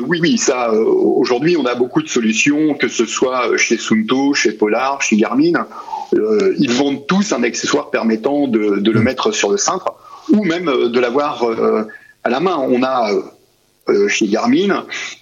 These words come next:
Speaker 1: on a la possibilité, à condition de l'avoir connecté avec le smartphone, donc c'est-à-dire aussi qu'on peut appauvrir en batterie le smartphone.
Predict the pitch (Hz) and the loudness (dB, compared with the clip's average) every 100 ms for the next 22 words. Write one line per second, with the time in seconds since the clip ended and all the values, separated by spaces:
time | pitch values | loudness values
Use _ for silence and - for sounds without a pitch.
0 | - 123 113 110 123 131 139 123 120 113 | -4 -2 0 0 0 0 -2 0 2 2
1 | 113 151 135 - 120 131 127 139 123 110 | 2 0 0 -2 -2 0 0 0 0 -2
2 | - 107 107 131 120 107 107 113 - 175 | -2 -4 -2 -2 -2 -2 -2 -4 -4 -4
3 | 170 113 107 101 110 - 131 - 151 131 | -2 -2 -2 -2 -2 0 -2 0 -2 -2
4 | - 101 113 113 92 - 113 110 123 110 | -2 -2 0 0 0 0 0 2 0 2
5 | 104 101 - 113 - 127 - 180 | 0 0 -2 -2 -2 -2 -2 -2